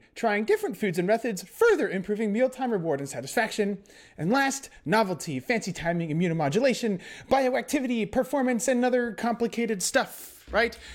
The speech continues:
And as you master each level, your eating competence grows until you blossom into the constructive eater you were always meant to be.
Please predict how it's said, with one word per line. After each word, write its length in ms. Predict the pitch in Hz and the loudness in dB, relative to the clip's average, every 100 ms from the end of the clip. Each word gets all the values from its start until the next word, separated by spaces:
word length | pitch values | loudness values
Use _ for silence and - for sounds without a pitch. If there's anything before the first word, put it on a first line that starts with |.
| - | -2
And 140 | 247 | 0
as 100 | 277 | 2
you 80 | 294 | 2
master 400 | 302 330 - 311 | 2 2 0 0
each 220 | 311 247 | 0 2
level, 260 | 330 311 247 | 2 2 0
your 220 | 247 302 | -2 -2
eating 300 | 247 262 233 | -2 0 0
competence 440 | 180 214 175 185 175 | -2 -2 -2 -6 -2
grows 360 | 320 359 339 | 2 4 4
until 220 | 277 254 330 | 0 -2 -2
you 120 | 320 | -2
blossom 440 | 339 392 392 403 | 2 2 2 0
into 140 | 381 381 | -2 -2
the 80 | |
constructive 500 | 370 381 - 370 359 | -2 -6 -4 -4 -2
eater 180 | 359 320 | 0 2
you 140 | 294 302 | 2 2
were 80 | |
always 220 | 285 269 285 | 0 0 0
meant 140 | 302 | -2
to 60 | 339 | 2
be. 240 | 370 185 | 2 2